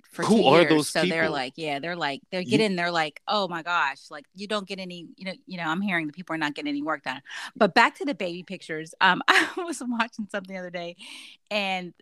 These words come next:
Speaker 1: um, somebody was saying, um, that when their baby was born, the nurse was like,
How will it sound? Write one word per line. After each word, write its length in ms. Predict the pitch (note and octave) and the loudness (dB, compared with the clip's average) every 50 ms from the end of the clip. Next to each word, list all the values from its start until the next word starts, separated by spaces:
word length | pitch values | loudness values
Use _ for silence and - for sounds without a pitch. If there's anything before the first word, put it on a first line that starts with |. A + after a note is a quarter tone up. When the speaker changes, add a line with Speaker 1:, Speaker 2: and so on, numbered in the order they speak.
| _ | _
Speaker 1:
um, 240 | - G3 F#3 F3 E3+ | -4 -2 -2 -2 -6
somebody 260 | E3 - G#3+ G3+ G3 | -10 -10 -8 -8 -8
was 160 | F3 E3 E3+ - | -8 -8 -10 -8
saying, 300 | - E3+ E3 D#3+ D#3 - - | -8 -8 -6 -8 -8 -8 -6
um, 320 | - E3 E3 D#3 D3+ C#3+ - | -6 -6 -4 -6 -8 -10 -10
that 220 | - D3+ C#3+ - - _ _ _ | -10 -10 -10 -10 -14 _ _ _
when 140 | F#3 G3+ F#3+ | -8 -6 -6
their 80 | F#3+ | -2
baby 260 | E3 A3 A#3 C4 C4+ B3+ | 2 2 2 2 2 0
was 160 | G#3+ F#3+ D#3+ | -2 -2 -4
born, 300 | - F#3+ F3 D#3+ D#3+ D#3+ | -6 -2 -2 0 0 -2
the 80 | E3+ | -4
nurse 260 | F3 F#3 G3 A3+ - - | 0 2 2 2 0 -2
was 140 | A3 F#3+ | -4 -2
like, 180 | G3+ E3+ D#3 | -2 -2 -2